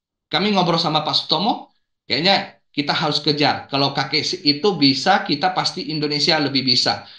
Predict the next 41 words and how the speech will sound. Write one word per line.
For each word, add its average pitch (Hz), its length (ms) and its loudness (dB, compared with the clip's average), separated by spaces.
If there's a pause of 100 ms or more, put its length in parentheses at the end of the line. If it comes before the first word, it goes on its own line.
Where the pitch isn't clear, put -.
(220)
Nah, 139 160 2
ternyata 226 400 2
kami 269 180 6
juga 226 220 6
nggak 196 100 4
nyangka, 240 320 4
Bapak 135 300 2
Ibu, 110 80 -4
setelah 165 320 0
pulang 165 240 2
dari 151 160 4
sana, 156 480 2 (400)
tiga 175 320 2
bulan 202 240 4
kemudian, 151 480 -2
dua 151 160 0
setengah 165 240 -2
bulan 190 320 2
ke-, 156 240 -6
kemudian, 139 560 2
kami 160 160 0
bisa 143 400 0
jadi 139 320 0
peringkat 139 400 0
empat 127 160 -2
star, 135 320 2
Bapak 110 240 -6
Ibu. 101 320 -8
Ya, 113 320 0 (160)
ini 175 160 6
adalah 143 320 4
efek 147 400 0
dari 165 400 2 (280)
pertemuan 143 600 2
ini, 147 240 4
Bapak 107 280 -4
Ibu. 98 200 -8
Kenapa? 175 400 2
Karena 196 240 0
pertemuan 233 560 4
ini 127 400 4